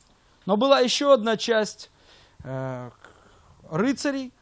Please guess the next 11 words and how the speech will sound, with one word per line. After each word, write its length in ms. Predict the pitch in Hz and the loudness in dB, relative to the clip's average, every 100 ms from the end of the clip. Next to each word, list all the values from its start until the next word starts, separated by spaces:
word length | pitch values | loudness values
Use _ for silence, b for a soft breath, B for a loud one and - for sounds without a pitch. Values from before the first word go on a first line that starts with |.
| b - | b -4
которые 500 | 202 226 220 190 170 | 0 6 6 4 0
пошли 460 | - 165 - 208 | -4 -4 -2 -4
позже, 520 | 175 220 269 247 262 - | 0 2 2 2 -6 -8
они 200 | - 214 | -6 -4
захватили 460 | 196 190 190 285 285 | -4 -4 -4 -4 -4
Никею, 600 | 233 180 247 254 247 262 - | -4 -4 -6 -6 -8 -12 -10
им 160 | 214 | -8
способствует, 800 | 214 - 202 - 247 - 208 202 | -8 -8 -8 -6 -8 -8 -10 -6
ну, 220 | 220 202 | -4 -4
сопутствует 680 | 139 196 - 269 - 214 202 | -4 -6 -4 -6 -4 -4 -4
удача. 480 | 226 196 175 139 - | -2 0 0 0 -14